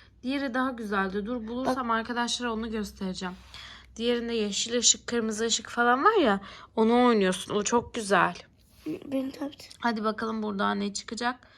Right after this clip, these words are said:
Speaker 1: Para çıktı. Sıradaki dondurma. Tüh ya.
Speaker 2: Acaba şurayı kırıyor. Aha, kırıyormuş.
Speaker 1: Aa, sonra ne oluyor?
Speaker 2: Bilmiyorum.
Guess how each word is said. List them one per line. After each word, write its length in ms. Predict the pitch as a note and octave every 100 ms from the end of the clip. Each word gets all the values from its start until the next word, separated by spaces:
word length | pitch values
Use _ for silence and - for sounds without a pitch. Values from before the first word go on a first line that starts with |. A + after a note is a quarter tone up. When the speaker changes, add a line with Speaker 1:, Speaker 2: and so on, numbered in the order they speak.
| _ _ _ _
Speaker 1:
Para 320 | - G#3 G3+
çıktı. 760 | G3+ G#3 G3+ - G#3+ A#3 C#4+ D4+ _ _ _ _
Sıradaki 920 | - A#3 A3+ A3 A3 - A3+ B3 C#4+ - - _
dondurma. 800 | A#3 A3+ A3+ G#3+ A3 G#3 F#3+ F#3 - _ _ _ _ _ _ _
Tüh 400 | - A3+ - -
ya. 460 | G#3+ G3+ G3 F#3+ G3
Speaker 2:
Acaba 320 | C4+ C#4 G#4
şurayı 320 | G#4 - F#4+ - - -
kırıyor. 240 | E4 E4 C4
Aha, 160 | -
kırıyormuş. 440 | B3+ C4 C#4 C4 -
Speaker 1:
Aa, 840 | A#3+ B3+ C4 C4 B3+ B3 A#3+ A#3+
sonra 380 | - B3+ B3 B3
ne 100 | A3+
oluyor? 580 | A3 A3 G#3+ A3 B3 D4+ - _ _ _ _ _ -
Speaker 2:
Bilmiyorum. 360 | B2+ - -